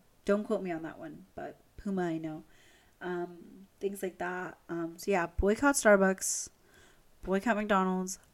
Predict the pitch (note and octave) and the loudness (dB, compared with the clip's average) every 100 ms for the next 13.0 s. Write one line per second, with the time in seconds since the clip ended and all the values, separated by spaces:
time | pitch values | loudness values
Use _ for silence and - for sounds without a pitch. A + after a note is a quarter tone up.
0 | - F3+ F3 F3+ G3 G#3+ A3 A3 A3 G#3+ | -4 -2 0 0 4 8 10 8 6 0
1 | G3+ F#3+ F3+ F3+ F#3 F3+ F3+ - F3+ F3+ | 2 2 2 0 2 2 0 -6 -6 -4
2 | F#3 E3+ E3+ E3 - E3 D#3+ F#3 G#3 G#3+ | 0 0 -2 -4 -6 -4 -2 4 8 8
3 | G#3+ G3+ F#3+ F#3 F3+ E3 - G3 F#3 F#3 | 8 6 0 -2 -2 -4 -2 4 4 2
4 | - F#3 F3+ E3+ - - - - - - | 0 2 2 2 0 -4 -4 -20 -20 -20
5 | - - F#3 G3 G3 F#3 F3+ F3+ E3 D#3+ | -4 2 2 4 2 4 2 2 -6 -6
6 | - F#3 F3+ F3+ F3+ F3 E3 - E3+ E3+ | -2 2 2 0 -4 -4 -6 -2 2 2
7 | E3 E3 - F#3 F3 E3+ D#3+ - E3 E3 | 2 -2 -2 0 0 -2 -8 -8 -8 -8
8 | - D3+ E3+ F#3+ F#3 E3 F3 F3 F3+ - | -12 -6 0 2 2 2 0 -2 -4 -2
9 | E3+ E3 - E3+ E3+ E3 E3 E3+ D#3 D#3 | -2 -2 -10 -6 -4 -2 -4 -6 -10 -12
10 | - - - - - - F#3+ G3 G3+ G3+ | -18 -20 -20 -20 -16 -2 2 6 8 8
11 | G3+ - F3+ F#3+ F#3+ F#3+ F#3+ F3 F3+ - | 6 4 -4 0 4 4 4 0 -4 -8
12 | - E3+ D#3 D#3+ - D#3+ D#3+ - - F#3+ | -4 -4 -4 -6 -6 -6 -6 -4 -6 -12